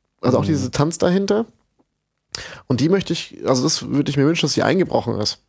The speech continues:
Speaker 1: Dass, dass eben diese Tanz nicht mehr da ist, von, auch von den Medien und von den Leuten nicht mehr. Weil dieses Medienbild prägt auch unser Bild bei den normalen Leuten da draußen, die halt nicht die Aktivisten sind, nicht die Nerds und nicht die Hacker. Und das ist halt immer so, äh.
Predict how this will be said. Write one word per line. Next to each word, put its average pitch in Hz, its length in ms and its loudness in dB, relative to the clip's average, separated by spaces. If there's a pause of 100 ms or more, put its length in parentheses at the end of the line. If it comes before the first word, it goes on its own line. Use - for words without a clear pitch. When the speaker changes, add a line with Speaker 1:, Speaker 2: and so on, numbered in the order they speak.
(760)
Speaker 1:
Dass, 120 200 -2
dass 123 200 0
eben 131 180 0
diese 131 140 -2
Tanz 180 280 -2
nicht 123 120 -12
mehr 120 100 2
da 113 200 4
ist, 113 100 -2
von, 120 240 -2
auch 117 120 -2
von 120 100 0
den 117 60 0
Medien 160 200 2
und 147 60 0
von 156 120 0
den 151 80 2
Leuten 175 340 0
nicht 113 180 -4
mehr. 101 200 0 (440)
Weil 120 180 2
dieses 165 400 -4
Medienbild 170 460 0
prägt 147 260 -2
auch 143 140 2
unser 135 300 0
Bild 127 240 0
bei 131 120 4
den 123 260 0 (360)
normalen 131 420 4
Leuten 131 280 2
da 131 80 2
draußen, 127 280 0
die 139 60 2
halt 123 100 2
nicht 190 300 0
die 139 60 2
Aktivisten 123 500 -2
sind, 123 100 -2
nicht 185 200 0
die 143 60 0
Nerds 123 360 2
und 127 80 -2
nicht 160 180 -2
die 143 100 2
Hacker. 147 340 2 (800)
Und 139 160 2
das 135 100 2
ist - 120 -2
halt 139 120 2
immer 156 420 2
so, 139 200 -2
äh. 165 460 0